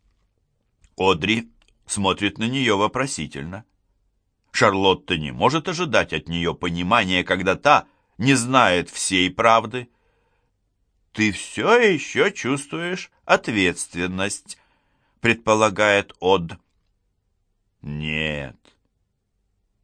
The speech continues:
не за то, что произошло с Алисой, во всяком случае».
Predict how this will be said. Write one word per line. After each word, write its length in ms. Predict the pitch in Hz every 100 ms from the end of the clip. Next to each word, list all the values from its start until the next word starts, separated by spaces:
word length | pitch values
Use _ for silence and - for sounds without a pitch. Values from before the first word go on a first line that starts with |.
| _
не 220 | - 139 156
за 200 | 170 185
то, 480 | - 82 80 107 _ _ _ _ _ _ _
что 320 | - - 117
произошло 640 | - 101 98 95 98 95 98
с 140 | -
Алисой, 680 | 98 95 90 85 - 92 85 -
во 160 | 92
всяком 480 | 90 - 90 85 87
случае». 720 | 85 82 90 82 - 90 90